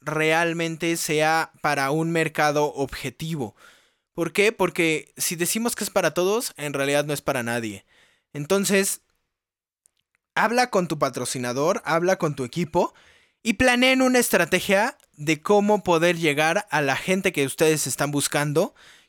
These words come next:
quién es su perfil ideal, cómo son ustedes y qué le pueden ofrecer, eh, a, a, a sus, a sus asociados, ¿no? Porque esos bonus también son, son una ventaja competitiva que no muchos tienen.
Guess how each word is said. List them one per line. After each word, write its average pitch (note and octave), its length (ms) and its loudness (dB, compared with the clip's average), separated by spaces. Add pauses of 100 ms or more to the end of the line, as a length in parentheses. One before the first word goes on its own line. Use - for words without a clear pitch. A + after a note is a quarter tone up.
(120)
quién A#3+ 240 2
es A#3+ 120 4
su G3+ 160 2
perfil D#3+ 400 -2
ideal, C#3 640 0
cómo A#3 360 2
son F#3+ 180 0
ustedes D#3+ 540 0
y G#3 100 0
qué B3+ 220 2
le D4 160 2
pueden G#3 320 2
ofrecer, D#3+ 640 0 (640)
eh, C#3+ 240 -4
a, D3 240 2
a, C#3+ 400 -2
a D3 40 0
sus, C#3+ 720 -4
a C#3 140 -2
sus D3 220 -2
asociados, D3 760 0
¿no? D3+ 300 -8 (580)
Porque E3+ 360 -2
esos G3+ 300 2
bonus G3+ 600 0
también E3 600 0 (420)
son, D#3 520 -4
son D#3+ 240 -4
una D#3+ 200 -2
ventaja D3 400 -2
competitiva C#3+ 680 -2
que C#3+ 160 -4
no C3 160 -4
muchos C3+ 400 -6
tienen. G#2 440 -8